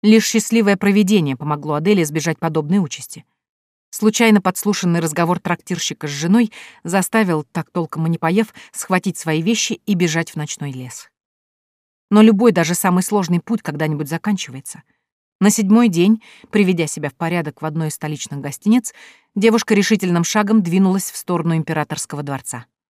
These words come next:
«Передайте его величеству Тирену второму, что к нему прибыла с визитом княжна Адель Бакари»,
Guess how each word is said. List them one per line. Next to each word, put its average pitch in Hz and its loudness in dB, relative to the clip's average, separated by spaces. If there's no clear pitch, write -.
«Передайте 226 4
его 196 4
величеству 196 2
Тирену 185 2
второму, 196 4
что - -4
к - -10
нему 208 6
прибыла 196 2
с - -6
визитом 190 2
княжна 196 2
Адель 190 0
Бакари», 160 -6